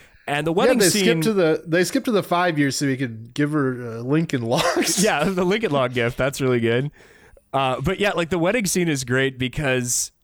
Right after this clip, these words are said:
Speaker 1: one, the whole wedding thing seems ridiculous. Two, there's this scene where she's in the bathroom, like,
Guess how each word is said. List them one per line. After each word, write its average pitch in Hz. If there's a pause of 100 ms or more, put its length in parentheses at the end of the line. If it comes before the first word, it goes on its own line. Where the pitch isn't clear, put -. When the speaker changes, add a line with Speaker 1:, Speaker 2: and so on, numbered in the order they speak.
(960)
Speaker 1:
one, 220 (360)
the 170
whole 202
wedding 156
thing 131
seems 127
ridiculous. 110
Two, 196 (1160)
there's 170
this 185
scene 208
where 180
she's 170
in 185
the 190
bathroom, 202 (440)
like, 139